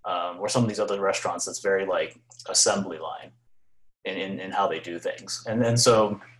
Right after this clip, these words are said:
um, once you're able to get to a place where you can start thinking about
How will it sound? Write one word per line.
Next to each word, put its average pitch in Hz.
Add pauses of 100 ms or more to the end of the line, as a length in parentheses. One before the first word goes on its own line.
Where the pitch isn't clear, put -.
(800)
um, 98 (600)
once 131
you're 143
able 127
to 113
get 113
to 117
a 98
place 101
where 107
you 101
can 104
start 95
thinking 113
about 90